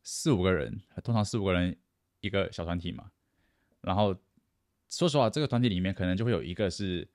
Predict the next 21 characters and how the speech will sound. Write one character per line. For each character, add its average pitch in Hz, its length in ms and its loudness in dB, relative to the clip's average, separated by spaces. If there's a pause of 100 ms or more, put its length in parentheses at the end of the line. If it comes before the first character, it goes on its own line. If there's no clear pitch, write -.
(920)
掌 92 180 -2
握 117 100 4
话 120 200 2
语 90 100 -2
权 - 220 -8
的， - 240 -10 (260)
<laughs> - 260 -12
类 131 240 2
似， 120 340 2 (360)
类 160 160 4
似 143 160 2
领 113 180 2
导 92 160 6
人 85 100 2
的 95 100 0
感 - 220 -2
觉， 92 140 -2
剩 185 180 2
下 175 160 2
人 123 140 2
都 139 260 -2